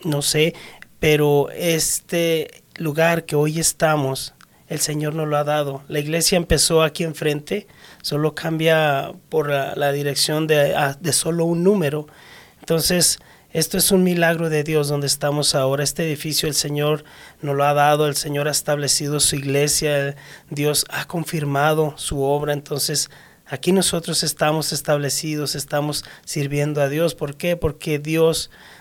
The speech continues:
ha sido bueno, Dios ha, ha, se ha manifestado en nuestras vidas, en muchas vidas que han llegado a Iglesia La Red, y eso es un triunfo, triunfo de Dios, y, y ese triunfo de Dios confirma su presencia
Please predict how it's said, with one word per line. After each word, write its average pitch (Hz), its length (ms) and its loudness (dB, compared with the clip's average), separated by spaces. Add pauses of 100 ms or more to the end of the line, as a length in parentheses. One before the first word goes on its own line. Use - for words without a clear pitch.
(120)
ha 147 60 -4
sido 160 320 2
bueno, 147 460 0 (100)
Dios 151 380 0
ha, 160 80 4
ha, 147 280 2
se 139 140 -2
ha 147 60 2
manifestado 151 720 0
en 151 60 0
nuestras 139 360 -2
vidas, 151 400 0
en 208 240 -6
muchas 170 460 0
vidas 165 420 0 (340)
que 160 120 -2
han 156 100 2
llegado 151 400 2
a 143 60 0
Iglesia 143 400 -2
La 143 120 0
Red, 170 220 -2
y 180 60 -6
eso 170 180 -2
es - 240 0
un 208 240 2
triunfo, 190 640 0 (300)
triunfo 180 360 0
de 156 140 4
Dios, 190 320 2
y, 190 60 4 (420)
y 180 80 -4
ese 180 220 0
triunfo 190 440 -2
de 160 140 2
Dios 175 300 -2
confirma 170 640 -2
su - 160 -4
presencia 143 840 -4